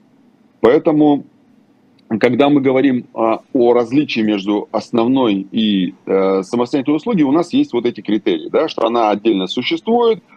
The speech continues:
что она не является, э, частью общего, э, процесса какого-то, и она экономически ценна для пользователя. Например, м, <clears throat> в одном деле, э, судебная практика, э, потребитель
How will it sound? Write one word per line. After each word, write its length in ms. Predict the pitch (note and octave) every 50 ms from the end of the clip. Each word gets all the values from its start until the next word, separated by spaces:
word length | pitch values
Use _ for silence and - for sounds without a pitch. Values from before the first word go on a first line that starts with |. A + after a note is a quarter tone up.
| _ _ _ _
что 240 | - - - B2
она 180 | B2 C3 C3 B2
не 160 | A#2 C3+ C#3+
является, 460 | C3+ B2 A#2+ B2 A2+ G#2+ G2+ - A2+
э, 380 | G#2 - - - - G#2 G2+ G2+ G2
частью 500 | - - C3+ B2 B2+ - - - - - -
общего, 540 | C3+ A2+ - - A#2+ G#2 G2+ F2+ - A2 G#2
э, 20 | F#2 - _ _ -
процесса 520 | A#2+ A2 A2 - - F#3 A3 G3+ - F#3+
какого-то, 460 | D3+ D#3 D3 - D#3+ D#3 D3+ C3 C#3+
и 160 | C3 - F#3+ G#3
она 340 | G3 D#3 C#3 D3+ F3 F3+ - _ _ _ -
экономически 600 | C3+ C3 C#3+ B2+ C3 B2+ - A#2 B2 - - -
ценна 340 | - - D#3 D3 C#3 A#2+ A2
для 300 | F#2+ F#2+ G#2 A2+ A#2+ A#2
пользователя. 640 | - - G#2+ F#2+ E2+ - - - - - - - -
Например, 400 | A2+ G2+ - D3+ E3+ G#3 - - - _ _ - - _ _ _ _ -
м, 340 | A#2 A#2+ A#2+ A#2 A#2 A2 - _ _ _ _
<clears throat> 520 | - F#3 - - F3+ F3+ F3 C3+ G2 C#3+ - _ _ _ _ _ _ _ _ _ _ _ _ _ _
в 120 | G#2 G2+
одном 300 | B2 B2 B2+ C#3+ C#3 B2+
деле, 540 | B2 C3+ F#3+ A3+ A#3 G3+ E3 A#2+ G#2 G2+ - -
э, 640 | - G2+ G#2 G2+ G2+ G2 F#2+ F#2+ G#2 G#2 F#2+ F#2+
судебная 400 | F#2 - A#2 A2+ A#2+ A2 G#2+ A2
практика, 760 | G#2 - - - F#3+ - - C#3+ - - A#2 A2+ G#2 G2 F#2+ F#2+ - _ _ -
э, 40 | F2+ F2+ F2 F2 F2 F2 F2 F2+ F2+ F2+ F2 - - - - - -
потребитель 600 | - A#2 - - C3+ D3 F3 F#3+ - E3+ D3 B2+